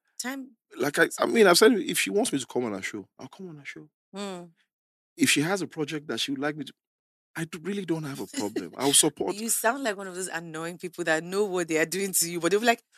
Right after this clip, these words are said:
Speaker 2: No.
Speaker 1: "Mm, <laughs> it's okay, I can support anything you're doing."
Speaker 2: In all honesty, I will support. As in, that's
Speaker 1: Yeah,
Speaker 2: the thing. That's
Speaker 1: yeah.
Speaker 2: my own mindset is to support every and any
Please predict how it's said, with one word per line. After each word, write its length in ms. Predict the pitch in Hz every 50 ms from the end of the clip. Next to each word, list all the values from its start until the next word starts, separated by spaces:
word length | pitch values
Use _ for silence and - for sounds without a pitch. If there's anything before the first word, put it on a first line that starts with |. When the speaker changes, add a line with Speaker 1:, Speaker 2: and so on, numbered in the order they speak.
| - - _ _ _ _
Speaker 2:
No. 400 | - 208 240 254 247 247 247 220 -
Speaker 1:
"Mm, 60 | - - - - - - - - -
<laughs> 0 | 170 330 311 - -
it's 560 | - 381 381 - - - - - - - - 415 453
okay, 200 | - 392 359 330 320
I 80 | 269 285
can 220 | 277 - 247 240 240
support 360 | - 233 - - 277 294 302
anything 340 | 311 254 254 247 226 285 -
you're 100 | 233 233
doing." 420 | 254 254 - 285 302 277 277 247 - -
Speaker 2:
In 120 | 240 262 254 220 -
all 180 | 247 269 285 302
honesty, 360 | 262 254 254 - - - 233 -
I 200 | 311 208 226 240
will 300 | 233 226 285 302 311 294
support. 320 | - - 165 156 - - -
As 160 | 170 185 196
in, 80 | 226 220
that's 180 | 254 269 -
Speaker 1:
Yeah, 60 | 208 196
Speaker 2:
the 60 | 185
thing. 260 | 202 202 180 156 131 -
That's 280 | 202 226 233 220 -
Speaker 1:
yeah. 120 | 190 190 180
Speaker 2:
my 140 | 160 175 208
own 100 | 214 190 180
mindset 200 | 160 156 156 165 147
is 80 | 135
to 60 | 120
support 400 | - - 123 113 - 139 143 - - _ -
every 300 | 120 143 139 131 135 139
and 140 | 117 101 90 -
any 340 | 87 107 104 104 104 98